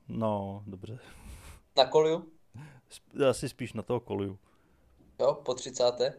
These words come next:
Speaker 1: No.
Speaker 2: Hele,
Speaker 1: A nebo,
Speaker 2: ale
Speaker 1: nebo na Akumulátora.
Speaker 2: To vůbec neznám.
Speaker 1: No. No to je film, který jako napsal
Speaker 2: Zní jako další superhrdinovský snímek se Sylvestrem Stallonem,
Speaker 1: Jo,
Speaker 2: jo.
Speaker 1: jo, jo.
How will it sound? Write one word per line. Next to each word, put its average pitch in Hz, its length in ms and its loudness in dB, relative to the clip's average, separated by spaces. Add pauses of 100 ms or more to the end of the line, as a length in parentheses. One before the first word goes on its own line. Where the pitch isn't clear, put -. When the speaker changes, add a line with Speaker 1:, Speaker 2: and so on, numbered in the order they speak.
(200)
Speaker 1:
No. 95 340 2 (1600)
Speaker 2:
Hele, 123 220 10
Speaker 1:
A - 20 12
nebo, 160 120 10
Speaker 2:
ale 143 200 12
Speaker 1:
nebo 147 220 6
na 151 260 6 (260)
Akumulátora. 117 880 4 (1200)
Speaker 2:
To 127 120 2
vůbec 127 240 0
neznám. 113 340 0 (100)
Speaker 1:
No. 101 300 0 (1800)
No 113 60 -4
to 156 60 8
je 151 40 4
film, 156 160 2
který 147 320 4 (220)
jako - 140 -6
napsal 131 1200 2 (460)
Speaker 2:
Zní 165 200 2
jako 170 200 8
další 160 440 12
superhrdinovský 156 720 2
snímek 147 340 0
se 143 140 -4
Sylvestrem 143 500 2
Stallonem, 123 500 6
Speaker 1:
Jo, 131 120 10
Speaker 2:
jo. 131 100 10
Speaker 1:
jo, 131 120 8
jo. 117 300 6